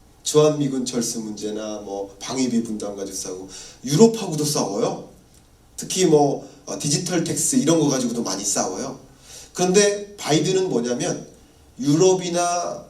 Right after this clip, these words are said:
한국과 같은 우방국들하고 이 협력 체계를 공고히 가져갑니다. 그래서 공고히 가져가서 중국을 고립시키는, 압박하는 방식을 태-, 태-, 택하는데,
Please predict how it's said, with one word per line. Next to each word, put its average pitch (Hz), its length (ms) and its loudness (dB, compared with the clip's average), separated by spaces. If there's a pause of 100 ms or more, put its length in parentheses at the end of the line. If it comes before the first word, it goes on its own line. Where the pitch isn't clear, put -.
(140)
한국과 180 500 0
같은 - 560 -2
우방국들하고 147 1160 0 (560)
이 131 240 0
협력 220 440 4
체계를 147 460 -2
공고히 180 460 2
가져갑니다. - 580 -2 (640)
그래서 147 160 -4
공고히 175 360 4
가져가서 160 960 2
중국을 165 580 -2
고립시키는, - 800 -2 (360)
압박하는 180 640 0
방식을 143 580 0
태-, - 120 -14 (120)
태-, - 160 -18
택하는데, - 760 -2